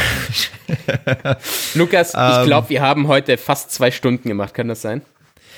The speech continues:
Speaker 1: Na,
Speaker 2: Das
Speaker 1: ich
Speaker 2: ist
Speaker 1: glaub,
Speaker 2: schon
Speaker 1: wir
Speaker 2: so ein
Speaker 1: hatten vorher,
Speaker 2: Joe Rogan
Speaker 1: vor unserem
Speaker 2: Podcast.
Speaker 1: technischen Problem, glaub ich, waren wir ein bisschen über zwanzig, jetzt sind wir ein bisschen über vierzig, also es könnte heute ein bisschen länger werden, ja, aber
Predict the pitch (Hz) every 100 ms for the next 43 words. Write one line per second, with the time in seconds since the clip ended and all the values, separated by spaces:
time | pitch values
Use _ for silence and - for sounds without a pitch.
0 | - - - 131 151 131 135 147 156 143
1 | 143 139 190 185 160 160 160 147 147 170
2 | 170 120 160 170 - 143 131 151 147 139
3 | 139 131 143 131 151 147 139 - 117 131
4 | 160 147 139 147 139 135 143 135 131 -
5 | 147 - 143 - 135 127 - - 131 -
6 | - - 135 147 139 - 127 - 123 120
7 | 110 113 110 107 110 110 107 107 127 -
8 | 120 117 117 113